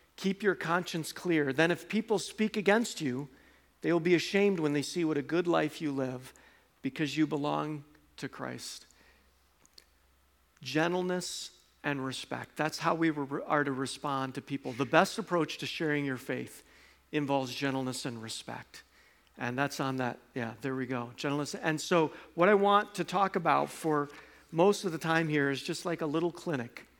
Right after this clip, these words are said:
of how to respond to people with gentleness and respect and what that looks like. And so number one, if you have hope, you need to give an explanation for it. How, how do you,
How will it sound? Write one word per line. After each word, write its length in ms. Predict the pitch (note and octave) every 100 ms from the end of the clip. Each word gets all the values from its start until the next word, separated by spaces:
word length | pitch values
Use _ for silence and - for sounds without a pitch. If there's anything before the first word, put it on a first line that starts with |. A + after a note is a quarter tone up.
| _ _ -
of 140 | C#3
how 240 | C3 E3 F3
to 80 |
respond 480 | E3+ D#3+ - E3 D#3 D#3
to 40 |
people 300 | E3 D#3 D3
with 160 | C#3 C3+
gentleness 440 | C#3 C3+ C3+ -
and 140 | C3
respect 420 | A#2+ A#2 C3 A#2 -
and 140 | B2
what 200 | D3+ D#3
that 200 | D#3+ -
looks 300 | C#3+ D3 -
like. 260 | C3 A#2+ - - - - -
And 160 | - D3
so 180 | E3+ D#3
number 240 | E3+ F3+
one, 220 | D#3+ D#3+
if 160 | D3 F3+
you 80 | G3
have 140 | E3
hope, 420 | - G#3 F3+ -
you 60 | D#3
need 160 | D#3+
to 60 | D3+
give 200 | D3+ E3+
an 60 | D#3+
explanation 720 | D3+ - E3 D3+ D3 - C#3
for 360 | - C3+ C3+ A#2
it. 120 | - _ _ _ _ _ _ _ _ _ _ _ _
How, 180 | - F3
how 260 | - C3 F#3
do 80 | A3
you, 300 | G#3+ F#3